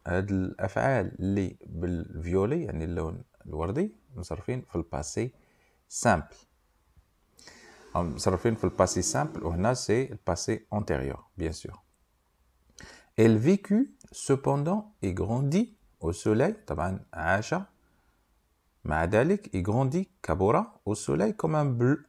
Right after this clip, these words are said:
comme un bout blanc d'olivier. يعني في، يعني، تحت الشمس ما إلى ذلك، مثل أو ك، دونك سي كومباريزون، بلان، يعني، نبتة أو، آه، دوليفي ديال الزيتون. Seulement sa grosse tête،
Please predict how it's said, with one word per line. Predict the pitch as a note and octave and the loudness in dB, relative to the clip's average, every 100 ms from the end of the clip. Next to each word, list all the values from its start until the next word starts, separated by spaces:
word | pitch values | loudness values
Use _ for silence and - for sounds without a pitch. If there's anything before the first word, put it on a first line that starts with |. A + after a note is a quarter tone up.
| - - | -18 -2
comme | G2+ | 2
un | F#2 F#2 | 4 2
bout | F#2+ C#3 B3+ C4+ _ _ _ _ _ _ | 2 4 4 2 _ _ _ _ _ _
blanc | C#3+ G#3 G3+ | 4 6 6
d'olivier. | B2+ A2 E2+ E2 D#2+ | 6 6 4 0 -2
يعني | D#2 F2+ D3 F3+ _ _ - | -2 -2 -2 -4 _ _ -20
في، | - G2 F#2+ - - | -4 0 0 -2 -4
يعني، | F2 | -2
تحت | F2 - - | -4 -8 -6
الشمس | - - B2 C#3+ E2+ | -8 -2 -2 -2 -6
ما | - | -4
إلى | E2 | -4
ذلك، | F2 F#2+ D#3+ E3 _ - - | 0 2 2 -2 _ -20 -4
مثل | B2+ F3 - A2 C#3+ - _ _ _ | -2 -2 -2 -4 -6 -16 _ _ _
أو | A#2 C#3 D3 | -2 -2 -4
ك، | - | -4
دونك | A#2+ A#2 G2 | -4 -4 -6
سي | - - | -6 -8
كومباريزون، | E2+ - - F2+ B2 A#3 - _ _ - - _ - | -8 -6 -4 -2 -2 -6 -10 _ _ -20 -20 _ 0
بلان، | C3+ G#3 - | 2 2 -2
يعني، | E2+ F2+ F#2+ F#2 | -2 0 2 2
نبتة | F2+ F#2+ - G#2 | 0 -2 0 0
أو، | - E2+ E2+ - - - - | 0 -4 -4 -6 -10 -12 -14
آه، | - - - _ _ _ - - | -16 -18 -20 _ _ _ -20 -6
دوليفي | G#2 B2+ A2 B2 E3 | 4 6 6 2 2
ديال | C3 | 2
الزيتون. | G2+ F#2+ D#2+ - F2 E3+ - _ _ _ _ - - - - | 2 2 0 -2 -6 -6 -12 _ _ _ _ -20 -20 -20 -12
Seulement | - B3+ A3 E3 | -2 2 4 4
sa | B2+ A#2 | 4 4
grosse | A2 G#2+ - - | 6 4 2 0
tête، | G#3 - | 0 0